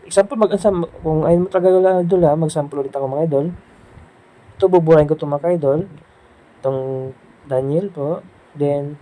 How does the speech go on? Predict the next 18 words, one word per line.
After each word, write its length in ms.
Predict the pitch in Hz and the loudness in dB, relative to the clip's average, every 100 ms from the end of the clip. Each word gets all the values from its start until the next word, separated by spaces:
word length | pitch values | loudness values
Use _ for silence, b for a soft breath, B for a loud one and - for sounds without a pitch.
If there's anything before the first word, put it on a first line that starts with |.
| - | -16
delete. 480 | 143 131 139 196 - - _ _ - _ _ _ _ _ _ _ _ _ _ _ - - 147 | -8 -4 -2 -4 -6 -20 _ _ -20 _ _ _ _ _ _ _ _ _ _ _ -20 -20 -14
Papakita 400 | 143 165 170 170 | -2 0 2 0
ko 40 | 170 | 0
siya 80 | |
ulit, 240 | 165 165 175 | 2 2 0
mga 320 | 175 175 185 | -2 0 0
idol. 160 | 175 151 | 0 -2
Nabura 320 | 139 143 147 | -2 0 0
na 80 | 151 | -2
po 80 | |
siya. 320 | 165 170 139 139 | -4 -2 -4 -2
Then, 480 | 143 147 156 170 - | -2 -2 -4 -8 -8
balik 220 | 135 139 | -6 -6
po 80 | 139 | -8
tayo 160 | 143 | -10
siya 100 | 143 | -10
dun, 140 | 139 139 | -12 -12
mga 180 | 139 | -10